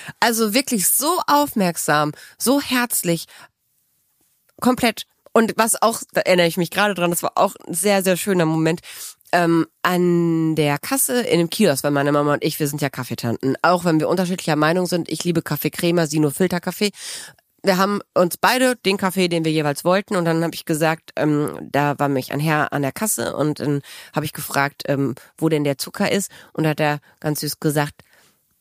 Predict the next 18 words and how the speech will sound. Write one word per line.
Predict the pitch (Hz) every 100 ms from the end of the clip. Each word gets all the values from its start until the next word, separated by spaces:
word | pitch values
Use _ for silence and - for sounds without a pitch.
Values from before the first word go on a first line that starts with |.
| _ _
„Sie | - 147
sind | 147 156 160
doch | 151
süß | 160 156
genug, | - 175 233 -
Sie | 151
brauchen | 151 160 165
gar | 147 156
keinen | - 156
Zucker.“ | - - - 330 - _ _ _ _ _ _ _ _ _ -
Das | 523 554
war | 508 539 466 427 311 285
sehr |
süß. | 269 277 285 - - - -
Habe | 214 208
ich | 196
mich | 180 -
gefreut. | 165 156 139 -